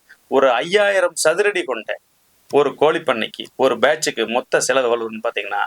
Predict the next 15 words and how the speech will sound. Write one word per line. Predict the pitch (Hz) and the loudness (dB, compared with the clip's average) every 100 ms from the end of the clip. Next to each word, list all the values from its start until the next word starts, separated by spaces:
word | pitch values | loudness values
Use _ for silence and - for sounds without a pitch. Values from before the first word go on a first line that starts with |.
| - - - - | -8 -18 -12 0
அறுபத்தி | 117 160 196 208 - 151 | 2 2 0 0 0 2
ஏழாயிரத்தி | 147 143 143 135 135 | 2 0 -2 -4 -2
இருநூத்தி | 117 117 143 135 - 117 | -2 -2 -2 -6 -2 0
ஐம்பது | 110 110 104 | 0 -2 0
ரூபாய் | 104 180 | 2 2
வருது. | 127 107 - _ _ - _ _ _ _ _ _ _ _ | 2 -2 -8 _ _ -20 _ _ _ _ _ _ _ _
இந்த | 139 147 143 - - | 0 2 2 -6 -4
இது | 165 185 220 226 - _ _ _ _ - | 0 2 2 0 -4 _ _ _ _ -4
செலவு. | - 165 185 120 - _ - - | 2 2 2 0 -10 _ -20 -2
வரவு | 127 175 226 190 | 2 4 4 2
எவ்வளவுன்னு | 160 139 | 2 0
பாருங்க. | 113 107 - _ _ _ _ _ - | 0 -2 -6 _ _ _ _ _ -6
ஐயாயிரம் | 151 190 202 190 175 180 | -2 0 2 0 0 0
சதுரடி | 180 202 190 | 0 0 -2
இருக்கக்கூடிய | 165 165 156 143 160 233 | -4 -4 -4 -2 0 0